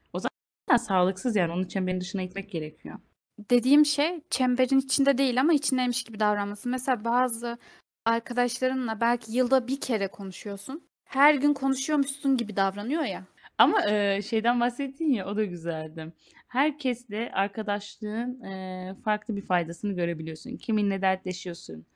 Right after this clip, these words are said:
Speaker 1: Kimiyle mesela geleneksel sorunları tartışabiliyorsun. Kimiyle entekle-, entelektüel konuları tartışabiliyorsun. Kimi sadece merhaba merhaba olarak iyi. Varlığı yok. <laughs> Hani o an durumunu öğreniyorsun ve o da hoş. Kimiyle duacı olabiliyorsun. Ya benim böyle geçmişten çok biriktirebildiğim arkadaşlarım var çok şükür. Çocukluktan da gelen.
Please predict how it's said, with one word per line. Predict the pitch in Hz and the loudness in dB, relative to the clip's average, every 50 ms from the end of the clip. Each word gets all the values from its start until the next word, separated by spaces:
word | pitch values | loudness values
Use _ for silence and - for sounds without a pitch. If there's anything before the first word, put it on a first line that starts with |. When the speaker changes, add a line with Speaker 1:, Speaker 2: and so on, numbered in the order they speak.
| _ _ _ _ _ _ _ _ | _ _ _ _ _ _ _ _
Speaker 1:
Kimiyle | - 302 311 330 302 269 | 4 8 8 10 10 8
mesela | 233 226 220 254 254 | 8 6 6 4 4
geleneksel | 226 220 240 233 247 254 269 262 - 277 277 | 6 6 4 8 8 8 6 6 4 0 0
sorunları | 269 - 240 226 226 233 233 226 | 2 2 2 2 2 2 0 -2
tartışabiliyorsun. | - 214 202 196 190 - - 180 160 156 - - - - - - | -4 -4 -6 -6 -6 -6 -6 -6 -6 -6 -10 -10 -12 -14 -16 -16
Kimiyle | 208 - 254 240 233 233 226 226 | -4 0 0 2 2 2 0 -2
entekle-, | - - 196 202 - 214 208 _ 214 202 196 _ | -4 -4 -6 -4 -4 -4 -4 _ -4 -4 -4 _
entelektüel | - 190 196 - 196 190 190 _ _ 196 190 | -8 -8 -6 -4 -6 -6 -6 _ _ -4 -4
konuları | 185 - 190 185 180 180 185 180 | -2 -2 -4 -2 0 -2 -2 -4
tartışabiliyorsun. | 185 180 165 160 - - - 160 151 156 - - - - - - | -4 -6 -8 -8 -8 -8 -10 -10 -10 -10 -16 -16 -18 -20 -20 -6
Kimi | - - 277 277 | 4 6 6 6
sadece | 269 - 320 277 240 220 220 254 | 8 6 6 6 6 6 6 6
merhaba | 240 233 226 233 220 226 220 | 6 8 6 6 4 4 4
merhaba | 214 214 214 214 190 | 6 4 4 2 2
olarak | 196 180 165 160 160 160 156 | 0 0 0 -2 -2 -4 -6
iyi. | - 156 156 151 151 160 | -6 -6 -6 -6 2 4
Varlığı | 185 196 202 202 196 190 196 202 | 4 4 6 4 2 0 0 2
yok. | 208 208 226 202 190 - | 4 4 4 4 2 -6
<laughs> | - - | -6 -2
Hani | 247 233 - 254 226 220 - - - - - - - - _ | -2 4 4 4 4 4 0 -6 -12 -14 -16 -18 -20 0 _
o | 226 | 8
an | 254 240 233 233 214 | 10 10 10 10 8
durumunu | 196 233 240 233 226 220 214 | 8 8 8 10 8 8 8
öğreniyorsun | 208 208 214 226 214 202 196 190 190 - | 8 6 6 6 4 2 0 -2 -4 -6
ve | 311 403 | -4 0
o | 427 403 302 | 0 2 2
da | 277 | 2
hoş. | 185 170 151 151 - - - _ _ _ _ _ _ _ _ _ | 2 0 -2 -2 -4 -10 -16 _ _ _ _ _ _ _ _ _
Kimiyle | - - 269 - _ - 277 254 | 2 2 2 2 _ 2 0 2
duacı | 226 240 226 233 240 220 220 240 | 4 4 4 6 4 4 2 0
olabiliyorsun. | 214 202 190 190 185 196 185 175 - - | -2 -2 -4 -2 -2 -2 -4 -4 -4 -6
Ya | 175 185 190 185 | -4 -4 -2 0
benim | 220 247 285 311 | 2 2 2 2
böyle | 320 311 302 | 2 2 0
geçmişten | 240 247 247 240 - 277 269 277 320 311 311 | 0 0 -4 -2 -2 -6 -6 -4 -6 -6 -6
çok | 311 - 285 277 | -6 -8 -8 -6
biriktirebildiğim | 254 233 240 - - 240 247 226 233 226 262 247 | -6 -6 -6 -6 -4 -4 -4 -2 -2 0 2 2
arkadaşlarım | 233 214 220 240 214 226 226 226 233 226 226 226 | 2 2 0 -2 -2 -2 -2 0 0 2 2 2
var | 233 233 233 | 2 0 -2
çok | - 208 - | -4 -12 -12
şükür. | - - _ 165 | -12 -10 _ -10
Çocukluktan | 165 - - 175 165 180 _ _ _ _ - 226 233 214 | -10 -8 -10 -10 -10 -10 _ _ _ _ 4 4 4 4
da | 175 | 2
gelen. | 160 165 165 170 185 233 269 - | 0 -2 -2 -2 0 -2 -2 -4